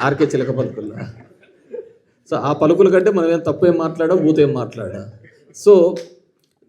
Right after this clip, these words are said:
ఆ, I request all the ఎన్ఆర్ఎస్ స్టే-, మీ ఒపీనియన్ ఎక్స్‌ప్రెస్ చేయండి, మీ ఒపీనియన్ జరుగుతున్న సందర్భంలో.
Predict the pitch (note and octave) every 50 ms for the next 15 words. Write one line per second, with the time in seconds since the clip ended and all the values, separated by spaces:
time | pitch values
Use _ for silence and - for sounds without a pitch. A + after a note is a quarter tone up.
0 | - - C3+ C3 A#2 A2 - _ _ - C#3 C#3+ D#3 D3+ - - - - - -
1 | - - C#3+ C#3+ D#3 D#3 D#3 D3+ C#3+ D3 D3+ D3+ D3 C#3+ C#3 - C#3+ C3+ B2+ B2
2 | B2 - D#3 - - - C#3 D3+ E3 F3 D#3+ E3 E3+ - B3 A#3 A#3 A3 G#3 F#3+
3 | D#3+ - - - D#3 D3+ D#3 - C3+ A#2+ A2 G#2+ G#2 G2 F2+ F2+ F2 - _ _
4 | B2 B2+ B2 B2 B2+ C3 C3 - D#3 D#3 D3 C#3+ C#3+ C3+ C3+ C3+ C3+ C3+ C3+ -
5 | _ - A2+ A2 C3 B2+ C#3+ C#3 C#3 D3+ C#3+ C3+ B2+ - C3 C3 C3+ B2+ B2+ B2+
6 | B2+ B2 B2 B2+ C#3+